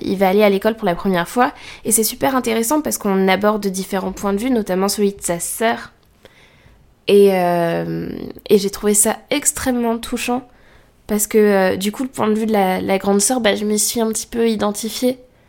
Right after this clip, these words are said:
Et, euh, le fait d'avoir un petit frère qui a plus d'attention que les autres et ce genre de choses, enfin, moi, je sais que je l'ai vécu et, euh,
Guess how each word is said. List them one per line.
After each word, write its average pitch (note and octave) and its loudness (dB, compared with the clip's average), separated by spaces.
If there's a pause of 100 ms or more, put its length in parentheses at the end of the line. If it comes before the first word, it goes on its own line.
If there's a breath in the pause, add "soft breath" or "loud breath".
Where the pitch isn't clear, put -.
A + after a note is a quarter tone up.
(720 soft breath)
Et, F#3 0
euh, E3+ 0 (340)
le G3 -2
fait G#3+ 0
d'avoir G3+ 2
un F#3+ -4
petit G3+ -8
frère G#3+ 2
qui G#3+ -4
a F#3 -2
plus A3+ -6
d'attention G#3 0
que G#3+ -4
les A3+ 6
autres A3+ 4
et A3 -10
ce G#3+ -2
genre F#3+ -2
de G3+ 2
choses, B3 0 (580 loud breath)
enfin, G3+ 2
moi, A#3 4
je A3+ -6
sais B3+ -4
que E3+ -6
je E3+ -6
l'ai E3 0
vécu D#3+ -4
et, E3+ -2
euh, D3+ -6